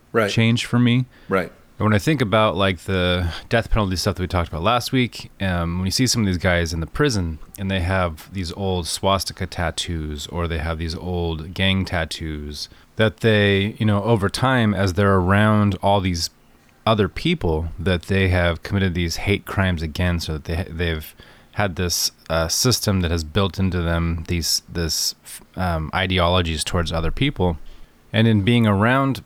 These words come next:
Speaker 2: people that you had grown to believe were less than you, you know, et cetera, et cetera,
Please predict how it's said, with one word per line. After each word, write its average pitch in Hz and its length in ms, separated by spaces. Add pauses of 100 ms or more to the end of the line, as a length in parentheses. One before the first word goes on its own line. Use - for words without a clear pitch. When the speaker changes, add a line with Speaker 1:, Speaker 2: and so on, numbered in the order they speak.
(120)
Speaker 2:
people 101 680
that 98 520
you 104 680 (320)
had 101 260 (420)
grown 104 680
to 90 600 (540)
believe 95 440
were 92 140
less 95 440
than 85 480
you, 80 580 (240)
you 82 80
know, 76 140
et 76 120
cetera, 87 320
et 78 60
cetera, 78 500